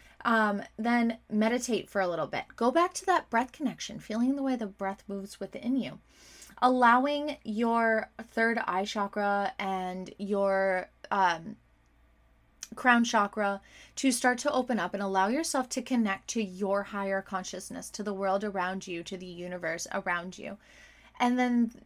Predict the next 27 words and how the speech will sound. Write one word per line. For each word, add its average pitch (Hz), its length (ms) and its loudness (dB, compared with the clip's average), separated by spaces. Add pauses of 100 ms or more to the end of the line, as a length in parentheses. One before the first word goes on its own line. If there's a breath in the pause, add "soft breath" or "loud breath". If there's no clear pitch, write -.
like, 254 300 0
it 269 180 0
doesn't 285 320 0
have 262 220 2
to 254 60 -4
be 233 120 0
a 220 60 0
super 214 340 -4
long 175 240 -6
thing. 220 300 -6 (840)
As 285 240 2
I've 339 200 4
said 214 300 0 (160)
so - 320 0
many 262 200 4
times 214 280 0
before, - 360 0
and 202 160 0
I 220 80 0
say 269 180 0
this 285 160 -2
to - 140 -4
my 196 100 -2
clients 226 480 -2
all 208 160 -2
the 190 100 -8
time, 226 420 -2